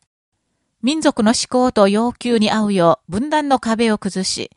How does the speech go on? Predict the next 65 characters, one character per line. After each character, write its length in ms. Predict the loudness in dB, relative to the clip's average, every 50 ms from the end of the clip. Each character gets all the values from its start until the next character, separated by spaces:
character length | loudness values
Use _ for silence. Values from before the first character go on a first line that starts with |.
| _ _ _
祖 140 | -4 -2 0
国 240 | 0 0 0 0 -2
統 200 | -2 0 0 0
一 180 | -2 -2 0 0
の 100 | 0 2
突 160 | 0 -2 -4 _
破 120 | -4 -4 -2
口 180 | 2 4 4
を 80 | 4 4
開 260 | 4 0 -2 -2 -2
い 40 | -2
て 100 | -2 -4
い 60 | -6
く 100 | -4 -4
た 120 | -4 -2 -2
め 120 | 0 0
に 140 | 0 0 2
は、 180 | 2 0 0 -2 -8 -20 _ _
祖 160 | -2 0 2
国 240 | 2 2 2 2 0 0
統 180 | 2 2 2 2
一 180 | 0 -2 -4
三 240 | -2 -2 -2 -2 -2
大 180 | -2 -2 -2 -2
憲 280 | -4 -6 -6 -6 -6
章 360 | -6 -2 0 4 6 6 6
を 140 | 6 6 4 0
一 120 | -8 -10 _ -4
貫 220 | -2 -2 -2 -2
し 100 | -4 -4
て 160 | 0 0 0 0
堅 240 | -2 -4 -4 -4
持 100 | -4 -4
す 140 | -6 -6 -6
る 120 | -4 -4 -4
一 120 | -6 -8 _ _
方、 320 | 0 2 4 4 4 2 0 _ _ _ _ _ _ _ _ -8
北 180 | -4 -2 0
と 120 | 2 2 2
南 320 | 2 2 2 2 2 2
が 100 | 0 0
合 240 | 0 0 0 0 0
意 80 | -2
し、 320 | -2 -4 -4 -4 -6 -6 _ _ _
世 180 | -6 -4 -2
界 240 | 0 0 0 2 2
に 120 | 0 0 0
公 200 | 0 -2 0 0
表 280 | 0 0 0 -2 -2
し 140 | -2 -2 2
た 240 | 6 6 6 4 2 _ _ _ -4
歴 200 | -4 -2 -2 -4
史 100 | -8 -6
的 260 | -6 -6 -6 -4 0
な 260 | 2 4 4 2 2 -2
六 220 | -4 -4 -4 -2
月 260 | -4 -4 -2 -2 -2 -2
十 240 | -2 -2 -4 -2
五 140 | -2 -2 -2
日 360 | -2 -2 -4 -2 -2 -2 -2 -2
共 280 | -4 -2 -2 -2 0
同 160 | 0 0 0 -2
宣 280 | -2 -4 -4 -4 -2
言 200 | -2 -2 -2 -2
と 260 | 0 2 2 2 2